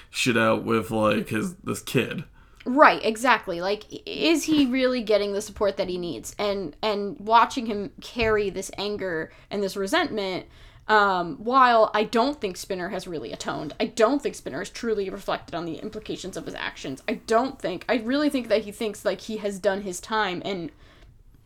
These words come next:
Speaker 2: is not really seeking accountability or forgiveness from anyone else but himself.
Speaker 1: Yeah.
Speaker 2: But also, it's like, oh man, Jimmy's sad.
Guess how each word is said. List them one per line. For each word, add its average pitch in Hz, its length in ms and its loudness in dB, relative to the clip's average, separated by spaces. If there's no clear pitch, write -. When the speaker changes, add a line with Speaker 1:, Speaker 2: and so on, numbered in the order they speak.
Speaker 2:
is 233 160 2
not 247 180 6
really 254 160 0
seeking 233 320 -4
accountability 190 720 -2
or 170 480 0
forgiveness 190 500 -4
from 180 140 -6
anyone 165 300 -2
else 202 240 -2
but - 160 -4
himself. - 600 -8
Speaker 1:
Yeah. 117 300 2
Speaker 2:
But 254 220 6
also, 262 480 8
it's 202 180 0
like, 196 320 2
oh 220 240 0
man, 190 540 -4
Jimmy's 262 520 -2
sad. - 760 -6